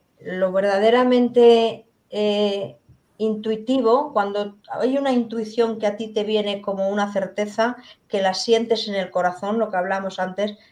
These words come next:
no en la mente, sino que sientes internamente,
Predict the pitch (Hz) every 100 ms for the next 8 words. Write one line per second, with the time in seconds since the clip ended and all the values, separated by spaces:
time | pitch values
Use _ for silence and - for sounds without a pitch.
0 | _ 202 208 233 208 175 170 180 190 196
1 | 208 214 - _ - 190 185 190 - 233
2 | 240 247 247 233 - - _ 202 208 208
3 | 233 240 220 185 170 170 170